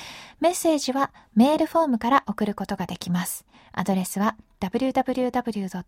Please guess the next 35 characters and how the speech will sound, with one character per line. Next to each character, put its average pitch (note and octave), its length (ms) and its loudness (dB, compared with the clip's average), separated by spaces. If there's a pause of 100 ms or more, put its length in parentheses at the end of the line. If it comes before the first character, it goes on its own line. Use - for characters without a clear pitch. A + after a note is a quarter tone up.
ト C4 160 2 (340)
ジ B3 120 4
ェ C4+ 60 4
イ - 100 -2
エ C#4 80 -2
フ C#4 140 -2
エ C#4 120 2
ヌ A#3+ 120 2
ド F#3+ 100 -2
ッ - 140 -10
ト C4+ 220 2
シ D4+ 280 0
ー E4 100 4
オ E4 60 4
ー - 20 2
ド A3 100 -2
ッ G3 40 -4
ト - 160 -6
ジ F3 160 -4
ェ G3+ 60 2
ー G#3+ 100 -4
ピ G#3 300 -2
ー - 40 -20
ス - 120 -8
ラ A#3+ 120 4
ッ B3 40 -6
シ - 240 -4
ュ - 80 -4 (120)
マ B3 260 2
ー G3+ 60 0
ヤ。 D#3+ 160 -8 (840)
マ A3 180 10
ー G3+ 60 6
ヤ E3+ 140 0
は A3+ 200 2